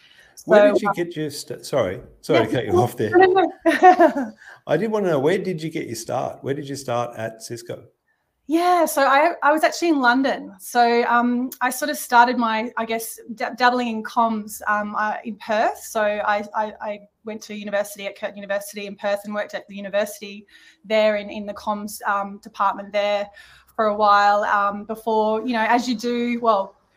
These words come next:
Speaker 2: pre-covid, you know, you'd go off and go traveling, and I was fortunate to do that. I was in Canada for a while and then backpacked around Europe for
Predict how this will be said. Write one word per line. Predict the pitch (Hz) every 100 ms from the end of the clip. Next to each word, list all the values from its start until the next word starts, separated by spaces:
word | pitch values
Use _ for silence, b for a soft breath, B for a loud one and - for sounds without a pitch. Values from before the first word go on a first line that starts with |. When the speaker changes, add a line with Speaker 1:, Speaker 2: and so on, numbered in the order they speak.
| _
Speaker 2:
pre-covid, | - 294 240 269 254 226 226 349 320
you | 254
know, |
you'd | 220 226 220
go | 226 220
off | 220 220
and | 220 220
go | 208
traveling, | 208 214 208 214 208 208
and | 208 208
I | 208
was | 208 214
fortunate | 202 - - 202
to | -
do | 202 202
that. | 202
I | 196
was | 196
in | 214
Canada | 214 202 202 208
for | -
a | 196
while | 196 196 196
and | 202
then | 202 214
backpacked | 196 - 202 -
around | 214 196 202
Europe | 208 208 -
for | - 202